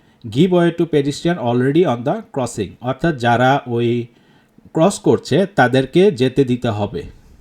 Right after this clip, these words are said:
এই অ্যাম্বার লাইট অবস্থায়। আমরা আরেকটু ডিটেলস দেখতে পারি, যেমন আইএলএস এ যদি ক্লিক করি, তো এখানে আপনি আপনার সময় মতো এটা দেখে নিতে পারেন। এই যে এখানে দেখুন, পে-, আহ, পেডিস্ট্রিয়ান চলে যাচ্ছে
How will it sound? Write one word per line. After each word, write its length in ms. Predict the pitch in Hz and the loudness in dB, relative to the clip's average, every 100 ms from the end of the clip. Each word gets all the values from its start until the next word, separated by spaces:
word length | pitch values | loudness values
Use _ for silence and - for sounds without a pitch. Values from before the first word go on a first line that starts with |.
| - - | -20 -14
এই 300 | 101 104 101 _ | -8 -8 -8 _
অ্যাম্বার 280 | 110 107 113 | -10 -6 -4
লাইট 180 | 127 - | -4 -6
অবস্থায়। 460 | 104 80 - - - _ _ _ - | -14 -18 -20 -20 -20 _ _ _ -10
আমরা 220 | 147 151 | 0 2
আরেকটু 260 | 143 - | 2 0
ডিটেলস 360 | 131 127 143 139 | -2 0 0 2
দেখতে 300 | 143 - 127 | -2 0 -2
পারি, 220 | 117 123 | 0 -2
যেমন 260 | 117 117 113 | -4 -4 0
আইএলএস 320 | 113 113 135 | 0 0 -4
এ 40 | |
যদি 220 | 135 127 123 | -4 -4 -4
ক্লিক 320 | - 127 - | -4 -6 -4
করি, 280 | 101 110 165 _ _ _ _ _ _ _ _ _ _ _ _ _ _ _ _ _ _ | -6 -6 -8 _ _ _ _ _ _ _ _ _ _ _ _ _ _ _ _ _ _
তো 300 | 117 117 - _ - | -2 -2 -10 _ -10
এখানে 420 | 120 139 143 143 | -8 -4 -2 -2
আপনি 260 | 135 139 131 | -2 -2 -4
আপনার 240 | 123 131 | -4 -8
সময় 320 | - 120 131 | -6 -4 -2
মতো 220 | 139 143 | -2 -2
এটা 140 | 135 123 | -2 -2
দেখে 260 | 117 120 | -2 -4
নিতে 240 | 113 110 113 | -6 -6 -4
পারেন। 200 | 143 208 | -4 -2
এই 120 | 120 | -2
যে 160 | 113 110 | -2 -4
এখানে 280 | 127 120 | -4 -6
দেখুন, 420 | 110 110 - 190 208 _ _ _ _ _ - | -2 -2 -2 -6 -8 _ _ _ _ _ -8
পে-, 240 | 120 107 | -4 -2
আহ, 340 | 110 101 98 95 - _ _ _ _ _ | -2 -2 -6 -10 -18 _ _ _ _ _
পেডিস্ট্রিয়ান 500 | 113 110 110 - 120 | -6 -6 -6 -4 -4
চলে 260 | 123 151 143 | -2 -2 0
যাচ্ছে 320 | 104 - 196 | -4 -6 -12